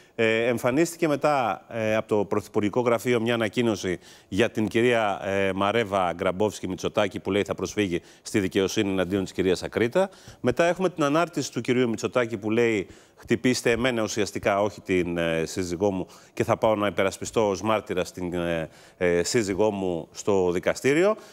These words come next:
Μετά ήρθε μια ανάρτηση από την, ε, μια ανάρτηση από τον κύριο Κασελάκη, που ουσιαστικά εμπλέκει αυτή την ιστορία με τα τέμπη, λέγοντας ότι, ε,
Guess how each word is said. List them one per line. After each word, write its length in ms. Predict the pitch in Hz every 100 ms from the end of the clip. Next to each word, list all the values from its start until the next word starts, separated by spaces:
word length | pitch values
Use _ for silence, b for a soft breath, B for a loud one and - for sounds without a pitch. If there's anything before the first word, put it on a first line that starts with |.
| 117
Μετά 200 | 139 135
ήρθε 180 | 190 190
μια 200 | 185 185
ανάρτηση 720 | 175 185 180 165 143 135 113 -
από 300 | 131 120 117
την, 380 | - 113 110 107
ε, 580 | 104 101 98 95 92 85 85 80 80 69
μια 120 | 107
ανάρτηση 300 | 123 131 131
από 80 | 120
τον 80 | 113
κύριο 160 | 123 127
Κασελάκη, 600 | 110 104 101 135 170 202 B B -
που 100 | 143
ουσιαστικά 480 | 135 139 - 160 180
εμπλέκει 600 | 143 160 180 160 123 101
αυτή 220 | 104 156
την 140 | 147 127
ιστορία 560 | - 104 104 127 190 B B B -
με 300 | 131 170 196
τα 200 | 170 131
τέμπη, 560 | 127 117 110 151 214 B B
λέγοντας 600 | 120 147 180 185 185 -
ότι, 380 | 160 156 147 135
ε, 580 | 135 135 131 135 131